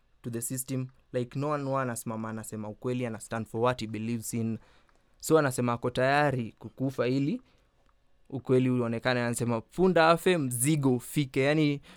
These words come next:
regardless w-, wa-, watu wataichukuliaje the message, bora he has brought out the message.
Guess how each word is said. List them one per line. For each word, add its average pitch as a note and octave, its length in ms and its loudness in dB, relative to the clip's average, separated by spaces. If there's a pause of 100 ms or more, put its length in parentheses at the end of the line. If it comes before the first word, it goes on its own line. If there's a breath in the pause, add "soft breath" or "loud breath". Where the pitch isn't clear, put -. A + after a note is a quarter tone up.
(100)
regardless C#3+ 680 4
w-, C3+ 160 -8 (300)
wa-, B2 400 0
watu C#3+ 200 2
wataichukuliaje C3 680 0
the A#2 120 -2
message, B2 420 -2
bora C#3+ 380 0
he B2+ 140 -6
has A2 140 -8
brought A#2+ 400 -4 (300)
out D3+ 200 -2 (360 loud breath)
the A#2+ 80 2
message. A#2+ 500 4